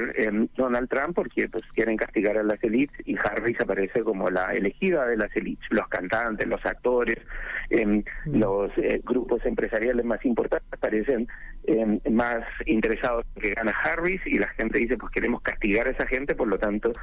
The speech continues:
Speaker 1: vamos a votar contra Harris".
Speaker 2: Mm.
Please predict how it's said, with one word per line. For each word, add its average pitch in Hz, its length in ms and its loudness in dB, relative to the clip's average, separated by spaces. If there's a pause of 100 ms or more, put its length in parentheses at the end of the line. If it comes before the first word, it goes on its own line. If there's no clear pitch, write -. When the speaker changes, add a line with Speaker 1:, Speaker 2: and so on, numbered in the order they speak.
(240)
Speaker 1:
vamos 107 240 2
a 110 60 2
votar 98 260 0
contra 139 340 0
Harris". - 280 -4 (1120)
Speaker 2:
Mm. 147 280 2